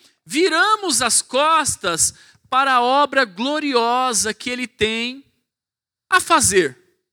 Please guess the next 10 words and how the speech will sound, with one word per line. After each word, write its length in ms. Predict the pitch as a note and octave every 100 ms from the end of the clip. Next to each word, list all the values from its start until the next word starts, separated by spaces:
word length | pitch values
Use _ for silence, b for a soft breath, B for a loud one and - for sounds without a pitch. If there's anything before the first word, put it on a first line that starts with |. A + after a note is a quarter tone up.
| _ _ _ _ _ _ A3+
em 140 | A#3
nós 440 | F#3+ F#3 A3 G3+
e 40 | G3+
através 460 | G3 G3 D#3 C#3
de 100 | B2+
nós. 600 | A#2+ G#2 - - - - _ _ _ _ _ _ _ _ -
Porque 220 | G#3 C4+
certamente 920 | B3+ C#4 B3 A3 A#3+ C#4 C4 - E3 b b b
o 140 | C4 D4
Senhor, 680 | - B3 A3+ B3+ G#3+ B2+